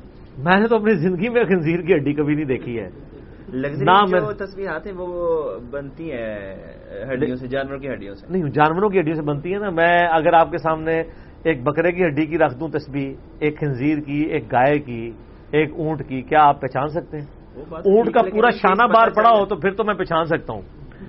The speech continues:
Speaker 1: مجھے تو سوال پہ اعتراض یہ ہے کہ ان کے پاس کون سی ایسی ٹیسٹنگ لیب ہے جس نے کنفرم کر دیا کہ خنزیر کی ہڈی سے ہی بنی ہوئی؟
Speaker 2: علی بھائی، کوئی نیک دکاندار بتا کے بھی س-، سیل کر سکتا ہے۔
Speaker 1: دکاندار کے پاس کیا سورس ہے؟ پاکستان میں تو بن ہی نہیں رہی ہیں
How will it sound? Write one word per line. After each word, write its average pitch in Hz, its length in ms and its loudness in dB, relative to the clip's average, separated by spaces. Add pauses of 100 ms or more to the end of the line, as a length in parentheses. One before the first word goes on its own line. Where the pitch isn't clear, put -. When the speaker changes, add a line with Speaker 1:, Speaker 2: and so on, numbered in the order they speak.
(260)
Speaker 1:
مجھے - 220 -6
تو 294 200 0
سوال 170 280 6
پہ - 80 -4
اعتراض 196 420 6
یہ 180 180 2
ہے 151 80 0 (540)
کہ - 200 -2
ان 214 160 -2
کے 240 80 4
پاس 214 320 2
کون 220 240 2
سی 208 140 -6
ایسی 196 220 4
ٹیسٹنگ 185 420 0
لیب 160 260 4
ہے 123 120 0 (540)
جس 147 240 -6
نے 202 100 0
کنفرم 196 420 0
کر 185 180 4
دیا 180 180 2
کہ 190 120 -2
خنزیر 147 520 -4
کی 196 180 -6
ہڈی 139 240 -4
سے - 140 -2
ہی 185 60 0
بنی 131 200 -4
ہوئی؟ 98 120 -8 (220)
Speaker 2:
علی - 140 -6
بھائی، - 140 -8
کوئی 156 160 -8
نیک 143 260 -6
دکاندار 147 440 -6
بتا 123 360 -6
کے 160 80 -12
بھی 147 140 -12
س-، 147 140 -16 (440)
سیل 127 160 -6
کر 131 120 -8
سکتا - 0 -
ہے۔ 185 60 2
Speaker 1:
دکاندار 233 460 4
کے 277 140 2
پاس 277 180 4
کیا 240 120 2
سورس 170 340 0
ہے؟ 180 80 0 (600)
پاکستان 214 420 2
میں 240 80 2
تو 233 100 2
بن 208 220 2
ہی 247 40 -2
نہیں 233 120 0
رہی 190 220 4
ہیں 170 120 -4